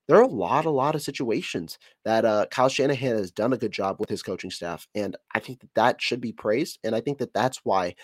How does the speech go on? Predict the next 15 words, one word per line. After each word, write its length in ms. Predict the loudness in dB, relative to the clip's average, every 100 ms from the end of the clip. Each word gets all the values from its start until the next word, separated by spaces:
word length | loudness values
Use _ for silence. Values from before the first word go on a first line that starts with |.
| -20 0
it 120 | 2
might 200 | 4 2
not 160 | 0 -2
be 120 | 0
as 120 | -2
big 160 | -2 -6
of 60 | -8
a 40 |
deal 380 | -6 -4 -2 -2
as 220 | -8 -8
you'd 120 | -10
expect. 520 | -10 -8 -6 -6 -8 -20 _ _ _ _ _ _ -18 -18 _ -20 _ _ 6
The 80 | 10
last 320 | 10 10 6
part, 260 | 6 6